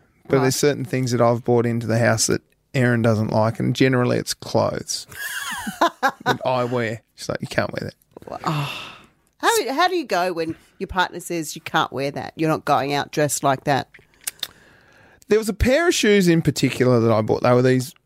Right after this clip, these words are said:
Speaker 1: I thought they were cool. They were a pair of slip-on Vans, like, slipper things. So they were,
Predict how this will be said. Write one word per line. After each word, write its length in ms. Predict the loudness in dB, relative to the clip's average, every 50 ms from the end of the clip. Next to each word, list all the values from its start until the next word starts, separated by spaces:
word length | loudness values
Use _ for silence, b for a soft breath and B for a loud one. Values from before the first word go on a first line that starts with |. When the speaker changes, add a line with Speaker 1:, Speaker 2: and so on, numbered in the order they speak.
| -2
Speaker 1:
I 200 | 0 2 2 2
thought 260 | 0 0 0 0 0
they 120 | 0 0 0
were 120 | -2 -2
cool. 400 | -4 0 2 4 4 4 2 0 b b b b b b b b b b b b _
They 80 | 0 2
were 80 | 2 2
a 60 | 2
pair 300 | 2 2 2 2 2 0
of 100 | -2 -2
slip-on 720 | -2 -2 0 2 2 2 2 4 2 2 2 2 0 -2
Vans, 680 | -2 0 0 2 2 2 2 2 2 2 0 0 0 0
like, 300 | 0 0 0 -2 -6 -4
slipper 380 | -2 0 2 2 2 2 2
things. 440 | -2 0 0 -2 0 0 0 -2 -4 -4
So 260 | -4 -2 0 2 2
they 100 | 4 4
were, 180 | 4 2 0